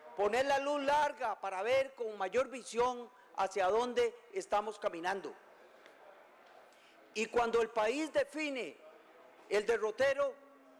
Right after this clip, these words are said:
que quiere seguir para saber a dónde quiere llegar, entonces podemos definir todas aquellas propuestas, todos aquellos escenarios reales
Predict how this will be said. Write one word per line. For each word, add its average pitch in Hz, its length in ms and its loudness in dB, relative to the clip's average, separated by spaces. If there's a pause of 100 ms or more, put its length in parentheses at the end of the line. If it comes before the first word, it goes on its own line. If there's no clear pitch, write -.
(180)
que 214 160 0
quiere 277 320 2
seguir 269 560 -4
para 208 220 2
saber 220 360 2
a 220 80 0
dónde 240 320 0
quiere 254 280 0
llegar, 208 420 2 (2500)
entonces 240 960 0 (580)
podemos 240 540 2
definir 226 720 -2 (380)
todas 247 400 4
aquellas 233 460 0
propuestas, 220 1200 0 (1000)
todos 247 360 4
aquellos 240 420 -2
escenarios 226 600 0
reales 240 640 0